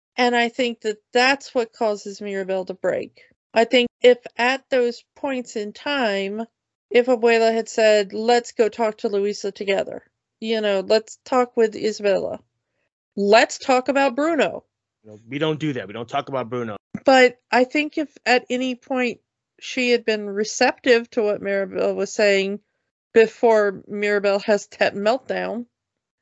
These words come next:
Speaker 1: I think maybe they could have repaired the cracks. They could have, you know.
Speaker 2: Yeah, it's something that you've, we've mentioned on the show. Most of you have mentioned the show. If these people would just talk things out,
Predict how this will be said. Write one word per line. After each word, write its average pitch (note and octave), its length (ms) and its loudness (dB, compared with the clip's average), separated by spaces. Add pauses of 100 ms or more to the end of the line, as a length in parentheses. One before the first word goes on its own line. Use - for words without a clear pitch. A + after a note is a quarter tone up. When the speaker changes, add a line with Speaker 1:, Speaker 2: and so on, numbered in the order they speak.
(180)
Speaker 1:
I A#3+ 180 4
think A#3+ 420 -4
maybe A3 1040 -8 (920)
they G#3+ 180 4
could G#3+ 240 -2
have G3+ 240 -4
repaired G3 500 -4
the A3 60 -12
cracks. B3+ 640 -2
They G3 140 -6
could G3 240 -4
have, F#3 220 -6
you G#3+ 180 -6
know. F#3+ 240 -4 (880)
Speaker 2:
Yeah, B2 80 -16 (140)
it's D#3+ 180 -10
something A3+ 320 -6
that D3+ 120 -2
you've, D3+ 240 -6 (300)
we've F#3 220 -6
mentioned E3+ 360 0
on C3+ 100 -4
the B2 60 -10
show. B2+ 280 -4
Most C3 260 -4
of A#2+ 80 -10
you C3 80 -4
have A#2 80 -6
mentioned A2+ 300 -10
the - 20 -16
show. A2+ 200 -8 (460)
If G3+ 240 4
these B3+ 240 0
people G#3 460 -4
would E3 220 -2
just D3+ 420 -2
talk D3 640 -2
things C#3 340 0
out, C3+ 420 2